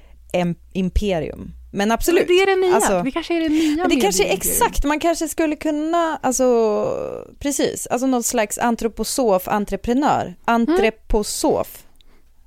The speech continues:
Speaker 2: Men då, Mandelmann säger också big biz, men de lever ett friare liv.
Speaker 1: Ursäkta, jag uppfann nyss ett ord. Entre-,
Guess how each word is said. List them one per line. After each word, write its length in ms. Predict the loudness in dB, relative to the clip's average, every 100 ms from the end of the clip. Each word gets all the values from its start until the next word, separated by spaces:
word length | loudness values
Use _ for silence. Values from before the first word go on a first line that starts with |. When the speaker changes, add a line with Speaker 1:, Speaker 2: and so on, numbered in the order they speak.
| -8
Speaker 2:
Men 120 | 0
då, 100 | 4
Mandelmann 800 | 6 6 6 4 4 4 4 2
säger 160 | 2 -2
också 200 | 0 -2
big 340 | 0 0 -2
biz, 420 | -8 -10 -12 -18 -6
men 180 | -2 0
de 140 | 2
lever 400 | 0 -2 -2 -4
ett 200 | -6 -8
friare 340 | -8 -6 -6
liv. 160 | -8 -10 -12 -20 -20 -8 0 2
Speaker 1:
Ursäkta, 460 | 2 -2 -2 -2 0
jag 120 | -2
uppfann 300 | 0 0 0
nyss 140 | 2
ett 140 | 2 2
ord. 200 | 0 -2 -12 0
Entre-, 640 | 2 4 2 2 2 2